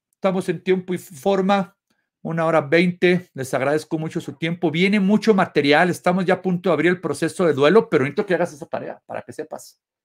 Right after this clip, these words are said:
qué tipo de duelo estás viviendo y que entiendas desde una perspectiva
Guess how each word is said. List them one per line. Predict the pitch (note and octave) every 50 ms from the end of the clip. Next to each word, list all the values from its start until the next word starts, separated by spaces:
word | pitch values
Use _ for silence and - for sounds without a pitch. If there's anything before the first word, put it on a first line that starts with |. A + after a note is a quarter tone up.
| _ _ -
qué | C#3+ C#3
tipo | - - - D#3+
de | C3+
duelo | C3 C#3+ D3 C#3+
estás | - - D3+ C#3+ C3+
viviendo | B2+ B2+ C3 C#3+ D#3 F3 G#3 G#3+
y | - - -
que | - C#3+
entiendas | C3+ C3 - - D3+ D3 D#3 D#3 D3+ D#3 D3+ - - _ _ _ - - - - _ - _ _ _ -
desde | C3 C3+ B2 B2+ C3+ C3
una | C3+ D3 E3+ G3 G#3 G3+ - -
perspectiva | - D3 C3 - - - A#2 - _ _ - C3+ B2 G#2+ A2 A#2+ A2+